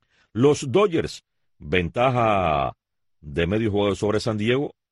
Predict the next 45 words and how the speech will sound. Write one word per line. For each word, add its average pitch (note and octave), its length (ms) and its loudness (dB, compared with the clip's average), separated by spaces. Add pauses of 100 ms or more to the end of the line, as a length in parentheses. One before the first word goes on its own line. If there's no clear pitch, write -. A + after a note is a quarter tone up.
(120)
El B1+ 120 -10
equipo E2+ 320 -4
de F2 40 0
los E2+ 300 -4
Dodgers G2 560 -4
ha E2+ 140 -6
perdido E2 400 -4
sus E2+ 200 -12
últimos E2 360 -6
tres F2 160 -6
partidos, F2+ 420 -4
al D#2 120 -4
igual D2 260 -4
que C#2+ 540 -4 (160)
los C#2+ 640 -6 (120)
Padres F2+ 400 -4
con F2 200 -6
dos. B2 320 -2 (460)
Y C#2+ 80 -14
bueno, D#2+ 220 -2
una D2+ 120 -4
racha D#2 260 -4
de D2 60 -6
tres D#2 200 -6
triunfos D2+ 480 -8 (160)
de C#2 180 -4
los D#2+ 100 -2
Gigantes, F#2 520 -4 (440)
que D2+ 120 -6
barrieron D2 380 -2
la D#2 60 -4
serie D2+ 220 -4
contra D#2 320 -4
los E2 160 0
Dodgers. F2 400 -2
Y C#2 80 -14
bueno, C#2 380 -4
resaltar, D2+ 600 -2
eh, A#1+ 360 -4 (420)
el C#2+ 220 -6
quinto F2 340 -4
éxito E2+ 380 -4
de D#2+ 80 0
la D#2 80 -2
temporada D#2 560 -2